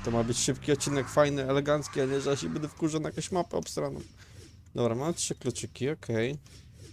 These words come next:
Taka kwiatowa mapa. Tu mogę przejść? Nie. Myślałem, a to jeszcze mam na, na dodatek chyba szyby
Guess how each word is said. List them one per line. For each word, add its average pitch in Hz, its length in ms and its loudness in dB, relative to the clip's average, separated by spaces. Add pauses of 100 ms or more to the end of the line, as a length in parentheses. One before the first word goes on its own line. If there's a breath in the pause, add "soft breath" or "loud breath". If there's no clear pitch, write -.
(520 loud breath)
Taka 113 180 -2
kwiatowa 120 480 0
mapa. 107 300 -2 (100)
Tu 135 120 -4
mogę 123 200 -2
przejść? 135 320 -4
Nie. 104 200 -4 (1000 loud breath)
Myślałem, 107 680 -4
a 117 60 -8 (140)
to 110 260 -4
jeszcze 110 360 -4
mam 110 420 -4
na, 110 160 -4 (260)
na 113 140 -4
dodatek 113 400 -4
chyba 117 220 -2
szyby 107 420 -2